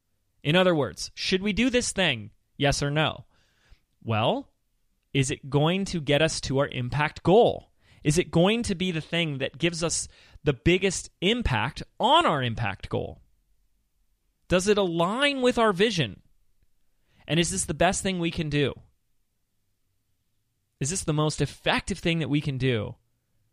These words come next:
to get to our income and impact goals? That's why this is powerful. And when you're clear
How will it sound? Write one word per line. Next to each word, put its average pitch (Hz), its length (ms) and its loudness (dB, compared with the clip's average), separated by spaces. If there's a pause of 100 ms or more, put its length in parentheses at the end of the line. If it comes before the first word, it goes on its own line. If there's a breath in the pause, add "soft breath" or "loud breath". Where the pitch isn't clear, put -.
(1000)
to 131 100 -2
get 143 240 0
to 170 120 -2
our 151 200 0
income 170 400 -2
and 139 100 -6
impact 123 420 -4
goals? - 460 -10 (1400 soft breath)
That's 151 240 0
why 151 120 4
this 135 160 2
is 123 60 -2
powerful. 117 480 -2 (240 loud breath)
And 143 160 -2
when 143 120 -2
you're 123 100 -2
clear 214 640 -2